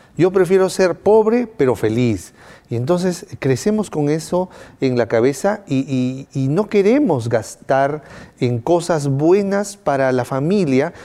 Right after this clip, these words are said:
¿Por qué? Porque no, es, ¿qué nos van a decir? Eh, eh, eh, sucio dinero.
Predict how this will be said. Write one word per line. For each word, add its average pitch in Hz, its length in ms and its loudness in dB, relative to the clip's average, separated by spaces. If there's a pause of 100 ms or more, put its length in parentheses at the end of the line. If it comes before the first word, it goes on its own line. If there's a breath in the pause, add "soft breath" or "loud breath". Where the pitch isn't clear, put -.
(120 loud breath)
¿Por 151 240 0
qué? 202 200 2
Porque 131 460 0 (260 loud breath)
no, 143 840 0
es, 120 640 -6
¿qué 139 120 0
nos 127 200 0
van 131 180 0
a 123 60 2
decir? 170 960 0 (360 loud breath)
Eh, 127 200 -6
eh, 127 280 -10 (260 loud breath)
eh, 117 420 -2
sucio 165 520 0
dinero. 135 680 -2